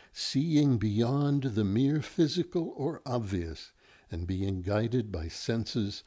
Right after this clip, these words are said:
that rise to the level of inspiration and grace. The author is urging his audience to learn and then practice the ways of life that are pleasing to God.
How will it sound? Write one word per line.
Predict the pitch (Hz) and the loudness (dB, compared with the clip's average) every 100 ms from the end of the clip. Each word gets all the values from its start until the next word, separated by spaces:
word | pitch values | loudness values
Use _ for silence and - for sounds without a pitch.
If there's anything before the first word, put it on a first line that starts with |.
| - | -8
that | 90 - | -8 -4
rise | 90 104 123 113 - | -2 0 0 -2 0
to | 120 | 0
the | 98 | 0
level | 98 110 117 135 | 0 0 2 0
of | 110 | 2
inspiration | 113 127 - - 92 90 127 - 143 135 185 - - | 2 0 -2 -4 -2 0 -2 -2 -4 -4 -8 -12 -4
and | 135 127 - | -4 -4 -8
grace. | 92 73 - - - - _ _ _ _ _ - | -6 -6 -10 -18 -20 -20 _ _ _ _ _ 0
The | 143 | 2
author | 147 202 - 127 | 4 2 2 0
is | 120 117 - | 0 -4 -2
urging | 156 165 156 107 | -2 0 0 0
his | 107 101 | 0 0
audience | - 127 110 90 76 - - | 0 0 0 -2 -4 -12 -10
to | - 101 | -2 2
learn | 101 113 113 143 139 | 4 4 4 2 2
and | 113 104 | 2 2
then | 110 131 | 0 0
practice | - 117 101 - 107 - | 0 -2 -2 -4 -4 -2
the | - 104 | -2 0
ways | 95 107 139 | 2 0 0
of | 160 170 | -2 0
life | 101 85 98 - | -2 -2 -6 -4
that | 123 | -2
are | 143 | -2
pleasing | 143 - 95 82 87 | -4 -2 -2 -2 -4
to | 85 95 | -6 -6
God. | 123 123 80 71 | -4 -4 -4 -8